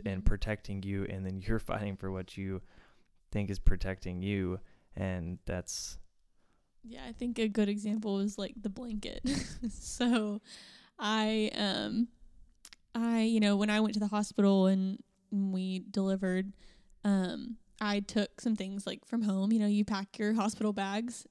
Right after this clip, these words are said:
Speaker 2: and, um, and I had this blanket that I took to the hospital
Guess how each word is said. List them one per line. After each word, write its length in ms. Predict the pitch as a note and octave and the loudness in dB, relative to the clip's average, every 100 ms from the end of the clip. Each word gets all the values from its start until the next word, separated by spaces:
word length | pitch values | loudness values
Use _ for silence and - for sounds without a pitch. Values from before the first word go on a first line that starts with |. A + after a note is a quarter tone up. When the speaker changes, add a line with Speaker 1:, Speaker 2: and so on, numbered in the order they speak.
| - | -4
Speaker 2:
and, 520 | G#3+ G#3+ G3+ G3+ G3+ - | 0 2 4 2 0 -2
um, 520 | G#3+ G#3 G#3 A3 A3+ - - _ _ _ _ - | 0 0 -2 -2 -6 -8 -20 _ _ _ _ 0
and 160 | G#3+ G#3 | 2 2
I 580 | G#3+ G#3+ G3+ G#3 G3+ G3+ | 0 0 2 4 2 0
had 280 | G3+ G#3 G3+ | -2 0 2
this 160 | G3+ G3+ | 2 0
blanket 600 | G3 F#3+ A3+ G#3 G#3 - | 0 2 4 2 -2 -4
that 140 | G3+ G3+ | -2 0
I 120 | F#3+ | 0
took 200 | G3 G#3+ | 0 -2
to 100 | G3+ | 0
the 40 | G3 | 0
hospital 580 | - - F3+ F#3 G3 | -2 -4 -2 0 0